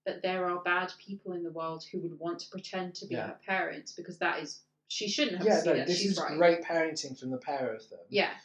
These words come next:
Speaker 2: So they go to the daddy copter
Speaker 1: Yep.
Speaker 2: and fly to Washington.
Speaker 1: <laughs> To see Roosevelt, F D R.
Speaker 2: I, oh, I know. It's
Speaker 1: And
Speaker 2: like,
Speaker 1: also Eleanor Roosevelt,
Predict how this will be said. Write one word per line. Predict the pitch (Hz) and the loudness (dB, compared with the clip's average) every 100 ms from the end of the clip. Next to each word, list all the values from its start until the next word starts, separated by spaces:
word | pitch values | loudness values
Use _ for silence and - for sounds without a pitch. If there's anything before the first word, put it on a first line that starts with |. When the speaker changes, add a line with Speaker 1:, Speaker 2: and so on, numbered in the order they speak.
| _ | _
Speaker 2:
So | - 156 | 0 4
they | 147 147 | 4 4
go | 143 170 | 6 6
to | 165 - | 6 0
the | |
daddy | 147 165 147 135 | 2 4 4 2
copter | 123 123 - - 110 139 - _ - | -4 -6 -4 -6 -6 -8 -12 _ 0
Speaker 1:
Yep. | 190 175 | 0 0
Speaker 2:
and | 151 - | -4 -2
fly | 165 160 | 2 2
to | 180 | 4
Washington. | 214 - 196 - 127 - - | 2 2 0 -2 -4 -8 -14
Speaker 1:
<laughs> | - _ _ | -20 _ _
To | 277 240 | -4 -4
see | - 240 - 233 233 240 - _ _ _ _ _ _ | -6 -2 2 4 2 -2 -12 _ _ _ _ _ _
Roosevelt, | 247 294 - 180 156 156 - _ _ _ _ _ _ - | -4 -4 -4 -4 -4 -4 -8 _ _ _ _ _ _ -20
F | 202 | -14
D | 214 | -8
R. | 233 202 180 185 _ _ _ | -4 -4 -6 -10 _ _ _
Speaker 2:
I, | - 175 | -10 -8
oh, | 156 151 | -2 -2
I | |
know. | 156 | 0
It's | 185 269 | 0 0
Speaker 1:
And | 302 | 2
Speaker 2:
like, | 359 | 0
Speaker 1:
also | - 196 196 254 - _ _ _ - | 2 4 4 2 -4 _ _ _ -2
Eleanor | 262 320 202 170 | 2 4 4 4
Roosevelt, | 165 - - - 170 156 | 4 2 2 0 0 0